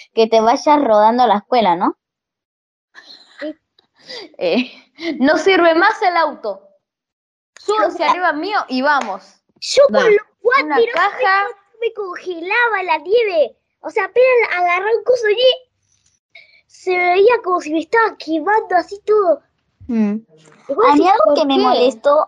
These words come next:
Speaker 1: a mí algo que me molesta mucho y cuando vas con guantes a la nieve,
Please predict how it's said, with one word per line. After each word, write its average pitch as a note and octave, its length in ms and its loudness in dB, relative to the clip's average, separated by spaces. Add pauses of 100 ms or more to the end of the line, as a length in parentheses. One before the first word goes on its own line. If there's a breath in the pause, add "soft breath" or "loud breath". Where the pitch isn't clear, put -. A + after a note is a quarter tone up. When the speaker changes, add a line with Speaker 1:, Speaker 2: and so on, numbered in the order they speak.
(140)
Speaker 1:
a A#3+ 140 2
mí C4+ 120 0
algo C#5+ 160 2 (100)
que - 100 0
me B3 100 2
molesta C4+ 440 2
mucho B3+ 360 -2
y D4+ 80 -6
cuando G3 260 0
vas G#3 240 2
con G#3+ 260 -2
guantes G#3 360 0
a G3+ 80 0
la F3+ 100 0
nieve, G3+ 300 0